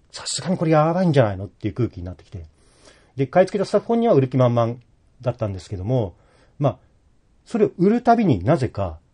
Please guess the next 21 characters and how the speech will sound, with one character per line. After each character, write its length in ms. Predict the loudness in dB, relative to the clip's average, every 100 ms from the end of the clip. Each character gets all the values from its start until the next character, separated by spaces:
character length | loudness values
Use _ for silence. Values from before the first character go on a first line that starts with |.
| _ _ _ _ _ _ _ _ _
も 80 | -2
う 20 |
一 120 | -2
つ 40 | -2
怖 180 | 2 2
い 20 |
こ 60 |
と 40 | 0
あ 20 |
り 60 | -12
ま 60 |
す 60 | -14
ね。 120 | -18 _ -4
売 100 | -2
る 160 | 2
た 120 | 2
び 120 | 4 2
に、 300 | 0 -2 -6 _ _ _ _ _ _ _
そ 120 | -6
れ 60 | 0
が、 180 | 0